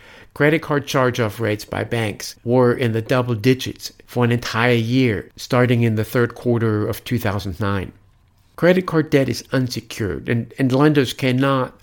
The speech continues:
uh, repossess or foreclose on anything. They have to go to court and get a judgment and then execute on that judgment. But if the defaulters have lost their jobs and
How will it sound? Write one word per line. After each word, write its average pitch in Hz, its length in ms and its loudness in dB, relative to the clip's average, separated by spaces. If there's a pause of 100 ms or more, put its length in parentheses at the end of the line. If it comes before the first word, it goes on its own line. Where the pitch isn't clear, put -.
uh, 117 240 -2
repossess 135 640 0
or 120 60 0
foreclose 113 600 -2 (100)
on 113 160 -2
anything. 107 480 -4 (400)
They 131 200 2
have 127 260 0
to - 80 -4
go 120 180 2
to 117 80 -2
court 131 400 0
and 92 160 -8
get 117 160 -2
a 120 60 -2
judgment 131 560 0
and 107 180 -2
then 101 240 -4
execute 113 500 -4
on 117 160 0
that 110 180 -2
judgment. 117 440 -2 (400)
But 120 160 2
if 127 260 4
the 127 140 0
defaulters 147 680 -4
have 135 240 0
lost 127 340 -6
their 113 140 -2
jobs 95 500 -4
and 110 180 -2